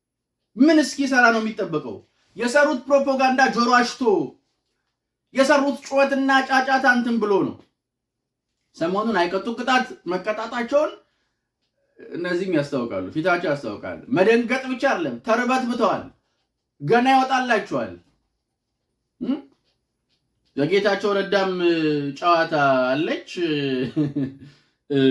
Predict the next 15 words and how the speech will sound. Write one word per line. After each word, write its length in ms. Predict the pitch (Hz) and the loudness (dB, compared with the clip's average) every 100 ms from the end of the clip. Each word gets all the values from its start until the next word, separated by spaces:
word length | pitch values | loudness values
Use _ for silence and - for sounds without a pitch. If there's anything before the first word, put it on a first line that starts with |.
| 127 117 113 107 98 98 95 90 87 87 _ _ _ _ _ _ _ _ _ _ _ - - - | 4 2 0 -2 -4 -4 -6 -8 -12 -16 _ _ _ _ _ _ _ _ _ _ _ -16 -12 -6
እዛ 180 | 135 - 160 | -2 2 2
ላይ 180 | 170 165 143 131 117 _ _ | 2 2 0 -2 -4 _ _
በርከትከት 600 | 135 180 190 185 190 180 | -2 0 0 -2 -4 -4
ያለ 220 | 185 165 165 151 139 131 120 113 107 101 98 - | 0 2 2 2 0 -2 -2 -4 -6 -10 -12 -8
እንትን 240 | 156 170 156 | -6 -4 -2
ያመጣል። 380 | 123 110 - - - | -2 -6 -10 -20 -8
እነሱ 280 | 214 254 240 | -2 -2 0
የሚፈልጉት 540 | 262 269 277 285 269 | 0 0 0 -2 -2
ማለት 240 | 226 147 139 | -2 -2 -6
ነው 100 | 120 | -8
ፋኖ 300 | 185 214 233 262 | -4 -4 -2 -2
እንደ 180 | 233 226 | -2 -2
ነጻነት 460 | 233 233 226 240 240 | -2 -2 0 0 2
ታጋይ 300 | 220 220 233 | 0 2 0
እየተቆጠረ 600 | 226 233 240 262 262 | 0 -2 -4 -6 -2